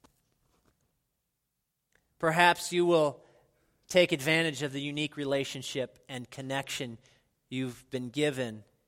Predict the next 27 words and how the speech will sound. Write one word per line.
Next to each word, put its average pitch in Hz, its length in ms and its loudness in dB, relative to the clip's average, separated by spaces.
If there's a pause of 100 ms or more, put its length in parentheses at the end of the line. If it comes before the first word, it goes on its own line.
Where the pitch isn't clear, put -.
to 143 120 -6
God 120 220 0
the 113 80 -16
Father 120 400 -2
through 123 180 -14
Jesus 113 360 -12
Christ. - 540 -4 (1400)
You 131 120 -6
know, 143 120 2
it's 139 120 0
our 127 120 2
sin, 139 640 2 (760)
the 131 80 -10
violation 147 840 4 (260)
or 131 120 -2
the 127 160 0
vandalization 135 1000 0
of 165 280 6
that 127 200 0
relationship 120 800 -8 (220)
that 147 180 0
results 143 800 -2
in 131 140 -10
our 120 120 -6
separation 127 840 -4 (1120)
from 139 300 -4
God. 104 280 -8